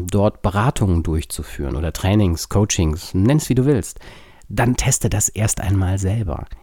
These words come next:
Wie ist das für dich? Wie fühlt sich das für dich an? Ist das stimmig?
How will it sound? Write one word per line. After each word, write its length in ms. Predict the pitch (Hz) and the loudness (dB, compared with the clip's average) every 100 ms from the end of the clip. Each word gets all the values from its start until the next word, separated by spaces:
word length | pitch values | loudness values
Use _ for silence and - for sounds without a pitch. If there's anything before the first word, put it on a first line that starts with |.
| - | -4
Wie 240 | 90 151 | 0 2
ist 180 | 127 - | 0 0
das 140 | 131 | -2
für 220 | - - 131 | -2 0 0
dich? 600 | - 78 - - - - - - - - | 0 -4 -2 -10 -16 -18 -20 -20 -14 -4
Wie 400 | 92 120 123 - | 2 4 4 2
fühlt 400 | - - 139 147 | -6 4 4 4
sich 220 | - - | 0 0
das 160 | 117 - | -2 -4
für 220 | - 104 | -2 -4
dich 320 | 107 101 - - | -2 -6 -6 -6
an? 260 | 78 67 - - - - - - - | -6 -6 -10 -20 -20 -20 -20 -16 -6
Ist 160 | - | -2
das 120 | 92 | 0
stimmig? 680 | - - - 90 69 - - | -2 -4 -2 0 -2 -6 -16